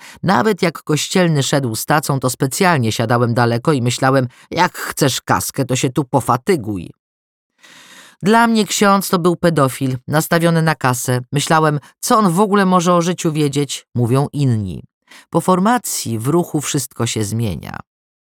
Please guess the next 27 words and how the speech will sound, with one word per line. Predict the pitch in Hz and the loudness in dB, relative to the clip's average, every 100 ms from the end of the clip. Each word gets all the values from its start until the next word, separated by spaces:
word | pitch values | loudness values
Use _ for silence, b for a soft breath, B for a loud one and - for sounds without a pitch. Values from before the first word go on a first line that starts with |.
| _ B B B B B | _ B B B B B
„Jednym | 180 180 185 180 - | 0 2 2 0 -2
z | |
zadań | 143 147 170 165 156 147 | -4 0 0 2 0 0
wojownika | 147 143 135 139 120 151 | 0 0 0 -2 -4 -2
jest | 143 143 - | -2 -2 -2
modlitwa | 147 135 135 127 139 | -2 -2 -6 -4 -4
za | 135 | -2
kapłanów”, | 135 131 - 170 151 92 - | -2 -4 0 2 2 -2 -6
mówi | 110 110 123 | -4 -4 -4
Andrzej | - 127 113 113 | -2 0 0 -4
Grabowski, | 101 110 107 175 - 175 | -2 -2 -2 -2 -2 -6
który | - 143 127 | -4 -2 -2
po | 127 147 | 0 -2
zakończeniu | 135 120 110 127 113 | -2 -4 -2 -2 -2
kadencji | - 107 139 143 - - | -4 -2 0 -2 -4 -8
pierwszego | 123 113 - 139 117 | -4 -4 -2 -4 -2
krajowego | 107 123 110 117 123 120 | -4 -2 -2 -2 -2 -2
koordynatora | - 113 113 117 107 - 175 165 151 B B B | 0 0 0 -2 -2 0 2 2 -2 B B B
został | 135 190 - 190 | -2 0 2 0
teraz | 175 165 156 - | 0 0 0 -2
koordynatorem | 165 151 143 135 135 123 170 170 147 | 0 0 0 0 0 2 2 2 0
grup | 127 143 | 0 -2
zagranicznych | 131 135 131 120 117 104 - 160 - B B | -2 -2 0 0 -2 -4 -6 -4 -6 B B
i | 190 | -2
odpowiedzialnym | 165 - 160 151 127 131 123 123 | -2 -2 -2 0 0 0 0 -2
za | 117 120 | -2 -4
media. | 98 58 - - | -6 -10 -16 -18